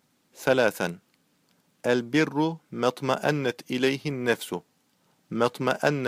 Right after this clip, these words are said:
إِلَيْهِ الْقَلْبُ. وَالْإِثْمُ مَا حَاكَ فِي النَّفْسِ وَتَرَدَّدَ فِي الصَّدْرِ وَإِنْ أَفْتَاكَ النَّاسُ. Kalbine muhalif,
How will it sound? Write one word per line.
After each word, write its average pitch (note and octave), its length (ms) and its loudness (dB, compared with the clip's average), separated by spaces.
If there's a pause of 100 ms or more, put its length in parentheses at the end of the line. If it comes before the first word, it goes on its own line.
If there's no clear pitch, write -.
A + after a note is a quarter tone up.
(140)
إِلَيْهِ C3 300 0 (100)
الْقَلْبُ. G#2+ 380 2 (1300)
وَالْإِثْمُ B2+ 540 0 (540)
مَا B2+ 100 2 (140)
حَاكَ D3+ 260 2 (140)
فِي C3 140 -4
النَّفْسِ B2 360 0 (600)
وَتَرَدَّدَ C3 680 2 (140)
فِي - 120 -16
الصَّدْرِ G#2 360 2 (600)
وَإِنْ C#3 300 2 (100)
أَفْتَاكَ B2+ 360 0 (120)
النَّاسُ. G#2+ 460 0 (2500)
Kalbine B2+ 500 2
muhalif, B2+ 720 0